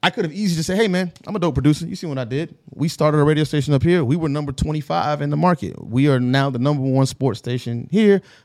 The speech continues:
I am producing the number one sports show on this station with two of the most charismatic, uh, talents in the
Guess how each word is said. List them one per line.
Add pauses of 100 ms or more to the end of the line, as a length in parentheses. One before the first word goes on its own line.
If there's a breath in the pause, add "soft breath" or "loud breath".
I
am
producing
the
number
one
sports (180)
show
on
this
station (280 soft breath)
with
two
of
the
most
charismatic, (240)
uh, (520)
talents
in
the